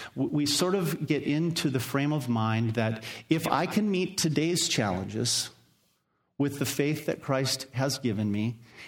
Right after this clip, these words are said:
and, uh, it, hopefully those challenges don't get too big or too harsh or too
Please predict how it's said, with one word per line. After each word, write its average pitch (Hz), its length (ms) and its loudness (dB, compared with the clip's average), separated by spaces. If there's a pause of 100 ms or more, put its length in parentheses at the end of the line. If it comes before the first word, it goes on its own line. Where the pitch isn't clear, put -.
and, 127 320 2
uh, 123 320 0
it, 131 140 -4
hopefully 151 480 -2
those 156 240 0
challenges 143 600 0
don't 135 260 0
get 139 220 -4
too 165 160 0
big 127 360 0
or 123 100 0
too 156 240 -2
harsh 117 460 0
or 117 80 0
too 143 380 -2